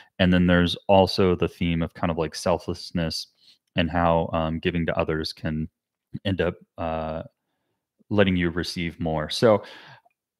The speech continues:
the theme of loneliness, I had always intended that I would have a family early on in my life. That's just not how it worked. I didn't start a family until I was, like, twenty-eight, twenty-nine. Um, so there was a long period there where I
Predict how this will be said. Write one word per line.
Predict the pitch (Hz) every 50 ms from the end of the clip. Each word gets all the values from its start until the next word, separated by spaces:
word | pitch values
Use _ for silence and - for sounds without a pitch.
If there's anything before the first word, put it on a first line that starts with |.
| _ _ _ -
the | - 110 117 117
theme | - - 143 143 147
of | 147 139 123
loneliness, | 123 123 123 120 120 120 117 107 101 98 95 - - - -
I | 113 127 160
had | 175 151
always | - - 107 110 117 117 113 113 107
intended | 107 104 98 - - 101 101 101 104 101 101 107 113 - _ _ _ _ _ _ _ _ _ _ - 95
that | - 98 95 95 92 92
I | - 98
would | 98 101 95
have | 87 101 101 92
a | 92
family | - - - 95 95 101 101 107 104 104
early | - - 98 95 90 87 82
on | 80 85 85
in | 92
my | 104 120
life. | 135 156 156 90 - - _ _ _ _ _ -
That's | - 139 139 -
just | - - -
not | 131 123 123 104
how | 104 113 107 101
it | -
worked. | 92 95 131 - - - -
I | 107
didn't | 107 117 117 104 -
start | - - 120 117 117
a | 113
family | - - 107 101 104 110 117 117 117
until | 107 101 - 104 101 98
I | 98 95
was, | 95 98 92 - -
like, | 92 87 87 85 - - _ _ _ _ -
twenty-eight, | - - - 98 98 98 98 95 95 98 104 104
twenty-nine. | - - 104 98 95 92 90 87 82 82 82 85 98 123 156 185 202 202 - _ - - - _ _ -
Um, | - 101 101 101 101 101 98 101
so | - 143
there | 151 185
was | 208 202
a | 196
long | 156 143 143 147 147 131
period | - 127 117 117 120 113 104
there | 110 104 98 95 95 95 95
where | 92 92 90 92
I | 92